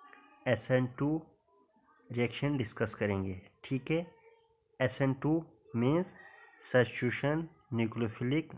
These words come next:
बायोमॉलिक्यूलर। ठीक है बच्चों, अब एस एन टू reactions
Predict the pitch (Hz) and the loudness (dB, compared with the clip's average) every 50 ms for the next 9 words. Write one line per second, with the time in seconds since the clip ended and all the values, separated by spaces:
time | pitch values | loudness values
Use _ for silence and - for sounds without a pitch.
0 | - 120 117 117 113 110 110 113 110 107 107 104 104 101 95 90 - - - - | -6 -2 2 4 4 4 4 4 2 2 0 -2 -4 -6 -8 -8 -10 -12 -16 -18
1 | - _ _ _ _ _ _ _ _ - - - 123 139 139 147 135 147 - 160 | -20 _ _ _ _ _ _ _ _ -12 -8 -6 -2 0 0 0 0 0 2 2
2 | 165 170 160 - - - - _ _ _ - - - _ _ _ _ _ - 131 | 4 2 2 -2 -8 -20 -20 _ _ _ -20 -20 -20 _ _ _ _ _ 4 6
3 | 151 170 170 170 - - _ _ _ _ _ _ _ - - 131 117 - 139 135 | 6 6 4 2 -6 -16 _ _ _ _ _ _ _ 0 2 2 4 4 4 2
4 | 123 135 139 135 135 131 123 - - - 147 151 160 170 170 - - | 4 2 2 4 6 4 4 4 0 -2 0 0 2 0 -2 -4 -8